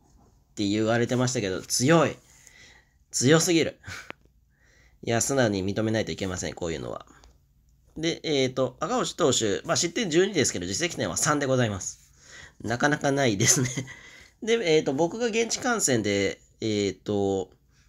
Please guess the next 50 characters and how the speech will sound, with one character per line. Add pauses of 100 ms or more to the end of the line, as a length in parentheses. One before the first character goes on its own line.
(220)
見
た
得
点
差
は、 (240)
ま
あ、 (320)
五
対
十
六
で
十
一
点
差
だ
っ
た
ん
で
す
よ。 (1200)
あ
の、 (580)
そ
れ
に
次
ぐ
第
二
位
の
失
点
で、 (180)
失
点
差
で
ご
ざ
い
ま
し
た。 (1300)
い
や